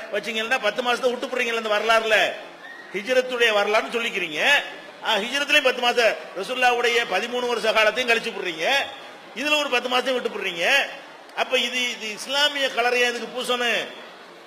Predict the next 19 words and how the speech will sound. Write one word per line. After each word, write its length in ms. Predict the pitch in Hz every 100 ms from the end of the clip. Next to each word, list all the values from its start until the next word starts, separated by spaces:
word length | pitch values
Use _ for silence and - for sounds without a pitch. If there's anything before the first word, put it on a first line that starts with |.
| 143
இது 320 | 190 247 302
ஒரு 220 | 277 262
காலத்தில், 480 | 220 233 262 269 269
ஒரு 360 | 262 247 233 220
வரலாற்றுல 500 | 208 233 233 233 233
ஒரு 120 | 220
காலத்தில் 580 | 202 220 220 220 294 240 - - - -
சில 180 | 262
சஹாபாக்கள் 720 | 247 220 247 247 233 226 262
செஞ்சிருக்கிறார்கள், 600 | 262 269 262 233 233 214
அவ்வளவுதான். 520 | 220 240 240 226 185 - - - - - -
இது 200 | 208 214
ஃபாலோ 360 | 190 220 247 240
பண்ணத்தக்கதோ 840 | 226 214 214 190 196 208 202 220 202 - - -
கட்டாயமோ 840 | 196 - 240 220 196 190 214 226 208 - -
இப்படித்தான் 580 | - 208 226 220 247 254
குறிப்பிட 400 | 226 247 254 240
வேண்டும் 340 | 214 214 208
என்பதோ 640 | 190 190 196 185 208 240